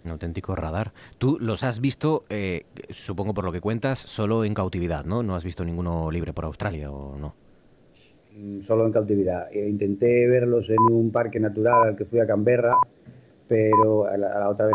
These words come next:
Speaker 2: que estuve, hace unos años, mm, nos dijeron que ahí había, pero estuvimos un rato, pero nada, no,
Speaker 1: Ah.
Speaker 2: era, era una laguna muy grande y eso es un ani-, es un animal relativamente pequeño,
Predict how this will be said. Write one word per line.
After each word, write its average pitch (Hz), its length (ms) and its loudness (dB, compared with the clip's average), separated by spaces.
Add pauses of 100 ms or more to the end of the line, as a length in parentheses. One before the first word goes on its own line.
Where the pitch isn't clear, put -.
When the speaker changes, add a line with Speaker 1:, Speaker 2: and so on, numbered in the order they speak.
Speaker 2:
que 104 60 -2
estuve, 131 320 2
hace 104 180 -4
unos 101 500 0
años, 988 280 6 (680)
mm, 101 360 2
nos 101 180 0
dijeron 117 320 2
que 110 100 2
ahí 110 160 4
había, 123 420 2
pero 98 240 0
estuvimos 101 400 -4
un 101 100 0
rato, 110 400 0
pero 90 160 -6
nada, 90 240 -8
no, - 320 -14
Speaker 1:
Ah. 90 180 -8
Speaker 2:
era, 95 160 -10 (220)
era 110 180 0
una 110 140 0
laguna 107 320 -4
muy 104 160 -6
grande 110 640 -2
y 98 500 -6
eso 101 200 -10
es 107 60 -6
un 127 80 0
ani-, 131 200 0
es 117 120 -2
un 139 80 0
animal 139 220 2
relativamente 127 540 0
pequeño, 110 640 0